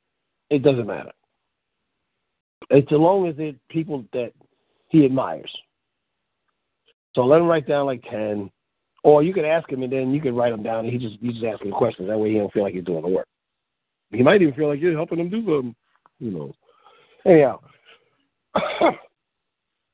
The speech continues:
after then, uh, start with each one from the top and say, "Okay, so what do you admire about this person?" So if he says Martin Luther King, you know, he stood up for black folks, which means he was being a stand, right? And, uh, he was brave,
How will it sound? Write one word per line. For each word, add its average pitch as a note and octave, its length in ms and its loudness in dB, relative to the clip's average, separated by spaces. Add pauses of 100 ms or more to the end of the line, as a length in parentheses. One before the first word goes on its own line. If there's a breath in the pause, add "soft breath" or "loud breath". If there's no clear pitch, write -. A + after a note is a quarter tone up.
(220)
after E3+ 320 2
then, D3+ 300 -2 (960 soft breath)
uh, F#2+ 360 2 (120)
start E3+ 300 2
with C3+ 120 -6
each D#3 240 -6
one D3+ 220 -2
from D3+ 100 -8
the C#3+ 80 -4
top A2 300 -6 (140)
and A#2+ 140 -6
say, C#3+ 140 6
"Okay, D3+ 320 4
so C#3+ 80 -6
what D3 120 2
do F#3+ 60 2
you F3 100 4
admire D#3 380 0
about A2 240 -8
this G2 120 -16
person?" - 300 -16 (1160)
So C#3 180 4
if C3+ 60 0
he C#3 160 -4
says C#3 140 -4
Martin C3 340 -2
Luther C3 180 -4
King, A2+ 360 -2 (460 loud breath)
you C3+ 80 0
know, C#3 120 6
he C3+ 80 2
stood D#3+ 220 -2
up D3 100 0
for C3 80 -8
black C#3+ 280 -4
folks, A#2+ 280 -8 (200)
which A#2 320 -8
means B2+ 180 0
he A#2+ 100 0
was A2 120 -4
being A#2 180 0
a G2 60 -4
stand, D#2+ 360 -4
right? F2+ 220 -2 (680 loud breath)
And, A#2 300 2
uh, F#2 180 2
he C3 100 2
was B2+ 120 4
brave, B2 480 -2